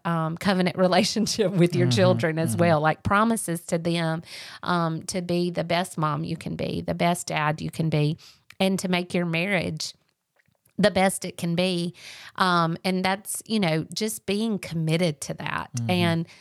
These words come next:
Speaker 1: and, and not looking through the lens of victim or woe is me or everybody else has it better,
Speaker 2: Mm-hmm.
Speaker 1: but, but looking at it through the lens of being super, super grateful
Speaker 2: Yeah.
Speaker 1: for where you are.
Speaker 2: Um,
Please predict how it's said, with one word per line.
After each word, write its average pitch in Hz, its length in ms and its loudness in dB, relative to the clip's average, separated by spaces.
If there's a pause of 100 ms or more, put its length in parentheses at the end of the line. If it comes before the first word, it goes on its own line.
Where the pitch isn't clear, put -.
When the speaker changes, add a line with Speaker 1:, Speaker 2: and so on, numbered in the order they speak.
(180)
Speaker 1:
and, 185 300 -2 (120)
and 185 180 2
not 202 280 2
looking 190 400 -2
through 180 160 0
the 175 140 0
lens 165 720 -2
of 160 320 0
victim 147 840 0
or 151 460 2
woe 165 320 4
is 156 220 -2
me 147 520 0
or 147 500 2
everybody 160 580 0
else - 200 -2
has 147 280 -2
it 151 160 -8
better, 151 500 -2 (100)
Speaker 2:
Mm-hmm. 110 380 -4
Speaker 1:
but, 165 300 2 (200)
but 170 300 -2
looking 180 380 -2
at 165 140 0
it 160 120 -6
through 165 140 -2
the 156 100 -2
lens 156 640 -6
of 156 420 -4
being 151 240 -2
super, - 480 -10 (180)
super 185 680 -4 (320)
grateful 156 600 -6 (120)
Speaker 2:
Yeah. 120 240 2
Speaker 1:
for - 60 0
where - 120 -4
you - 180 -8
are. - 220 -8 (440)
Speaker 2:
Um, 127 460 0